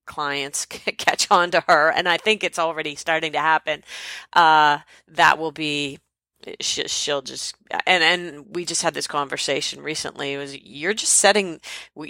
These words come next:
you just need to get all your systems in order in order to manage what's about to happen." I'm, I'm so lucky and blessed, and you probably feel the same way, that I get to surround myself with such cool people, Robin.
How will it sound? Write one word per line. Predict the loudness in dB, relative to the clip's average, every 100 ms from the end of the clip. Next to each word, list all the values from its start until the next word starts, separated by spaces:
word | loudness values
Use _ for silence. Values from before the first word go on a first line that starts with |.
| -8
you | -8 -6 -4
just | -2 0
need | 0
to | 2
get | 6
all | 8 6
your | 4
systems | 4 4 6 4 4 4 2 0
in | 0 0
order | 0 0 0
in | -2 -2 -2
order | -2 -2 -4
to | -6
manage | -8 -2 2 4 4 0 -2 -6
what's | -4 -2 -2
about | 2 0 0
to | -8
happen." | -8 -6 -6 -6 -6 -6 -6 _ -20 -20 -4
I'm, | -4 -2 -2
I'm | -2
so | 4 4 4 0
lucky | 4 6 6 4 4
and | 2 0
blessed, | 4 4 4 -2 -4
and | -6 -10
you | -14 -14 -14 _ -10
probably | -10 -10 -12
feel | -10 -8
the | -8
same | -8 -6 -8
way, | -6 -4 -4 -6 -16 -20 -10
that | -4
I | -2
get | 0 -2
to | -2
surround | -4 2 2 4
myself | 2 0 -2 -2
with | -4 -4
such | -4 -6
cool | -2 0 0
people, | 4 4 6 2
Robin. | 4 4 2 -2 -14